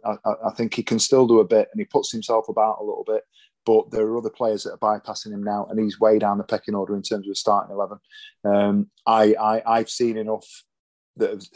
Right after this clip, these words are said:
has excited me, and I know we've talked about the two game versus a sustained period of time. Um,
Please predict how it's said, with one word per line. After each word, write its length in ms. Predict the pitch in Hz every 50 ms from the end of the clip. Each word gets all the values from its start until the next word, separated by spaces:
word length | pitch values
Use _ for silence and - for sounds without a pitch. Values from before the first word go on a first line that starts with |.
| - -
has 320 | - - 127 120 101 110
excited 600 | 110 - - - - 117 110 107 101 - - 107
me, 60 | 110 107
and 100 | 104 107
I 40 | 104
know 100 | 113 113
we've 160 | 113 110 -
talked 220 | - 120 110 107 -
about 140 | - 104 95
the 60 | - -
two 240 | - 127 120 113 104
game 320 | 110 110 110 110 110 104 _ _ _ _ _ _ -
versus 680 | 113 110 107 104 95 - - 107 104 101 - - _ -
a 80 | 107
sustained 680 | - - 107 - - - - 123 113 113 110 107 104 -
period 260 | - 110 107 104 101
of 80 | 101 -
time. 320 | - 110 104 104 104 - _ _ _ _ - - _ - -
Um, 380 | 113 110 107 107 107 107 104